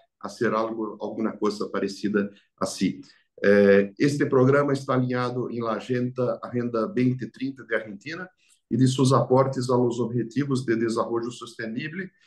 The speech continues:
Eh, eh, la produção orgânica contribui de maneira integral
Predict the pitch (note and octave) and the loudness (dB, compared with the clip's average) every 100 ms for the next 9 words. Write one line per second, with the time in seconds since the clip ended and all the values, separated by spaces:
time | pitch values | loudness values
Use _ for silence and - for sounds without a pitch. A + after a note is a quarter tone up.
0 | _ _ - A2 A#2 A#2 A2+ A2 A2 A2 | _ _ 4 8 8 8 8 8 8 4
1 | - - _ - A2 G#2+ G#2+ G2+ G2+ G2 | 0 -12 _ 0 2 2 2 2 2 0
2 | A#2 A#2 B2 A#2+ - B2+ B2 A2+ A#2 B2 | -2 -2 -4 -6 -6 -4 -2 -2 -2 -2
3 | B2+ B2+ - B2 A#2+ A2+ A#2 A#2+ A2+ A2+ | -2 -6 -8 -10 -8 -8 0 0 2 2
4 | B2 A#2+ C#3+ D#3+ C#3+ A2 A#2+ C3 - | 2 4 2 0 -2 2 2 0 -6